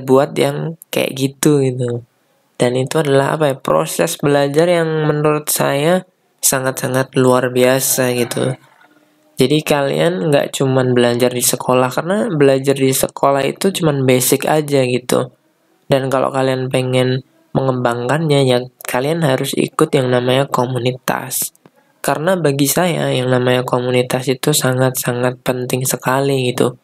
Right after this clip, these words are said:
Karena di komunitas itu kita bisa tanya ke teman komunitas,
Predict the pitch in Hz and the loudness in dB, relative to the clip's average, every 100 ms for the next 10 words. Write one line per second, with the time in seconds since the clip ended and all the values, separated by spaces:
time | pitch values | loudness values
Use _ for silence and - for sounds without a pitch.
0 | _ _ _ _ - 160 165 147 135 131 | _ _ _ _ -4 -2 0 0 0 0
1 | 127 127 - 127 - - 156 180 - _ | 0 0 -2 -2 -6 0 0 0 -4 _
2 | _ _ _ - - 143 135 - 131 - | _ _ _ -4 0 0 0 -2 -4 -4
3 | 131 127 131 131 131 131 131 _ _ _ | -4 0 0 2 2 0 -4 _ _ _
4 | _ _ 131 123 127 _ 127 131 131 127 | _ _ 0 0 -4 _ -2 0 0 0
5 | 127 127 139 139 151 147 143 143 | 0 2 0 0 0 0 -2 -4